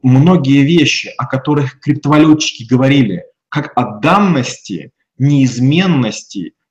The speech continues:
и смысле существования, вдруг скатывает их к тем же самым денежным, а, махинациям фиатной денежной системы. Форки будут продолжаться постоянно, по очень простой причине. Потому что начинают дело –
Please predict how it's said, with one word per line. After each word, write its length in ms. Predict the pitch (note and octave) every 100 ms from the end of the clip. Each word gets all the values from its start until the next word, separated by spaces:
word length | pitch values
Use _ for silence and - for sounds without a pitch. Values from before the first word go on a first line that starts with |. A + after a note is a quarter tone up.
| -
и 100 | D3
смысле 540 | - D#3+ F3+ C3 A#2
существования, 720 | - - A#2+ F#3+ F3 A2+ F2+ - _ _ -
вдруг 400 | A#2 C3+ G#3+ -
скатывает 720 | - - A3 G3+ F3+ F3 F#3
их 260 | F#3 -
к 80 | -
тем 220 | - F3
же 60 | C#3+
самым 380 | - D#3 D3 B2+
денежным, 500 | C3+ B2+ B2 B2 - _ _
а, 80 | A2+
махинациям 600 | B2+ C3 C#3 C#3+ - B2+
фиатной 340 | C3+ C3 B2+
денежной 260 | A#2 A#2 A#2
системы. 500 | A#2+ B2 - G2 F2 - _ -
Форки 380 | - D#3+ -
будут 320 | D3 C3 C#3+ C3+
продолжаться 300 | B2 B2 -
постоянно, 640 | C3 - B2 A2 F2+ F2
по 80 | -
очень 300 | C3 D3 B2+
простой 260 | B2+ - A#2
причине. 480 | B2+ - G2 F2+ - - _
Потому 280 | B2+ C#3+ D3+
что 120 | C#3+
начинают 680 | C3+ C3 E3+ E3+ C#3 G#2+ G#2+
дело – 400 | A#2+ F#2 D2+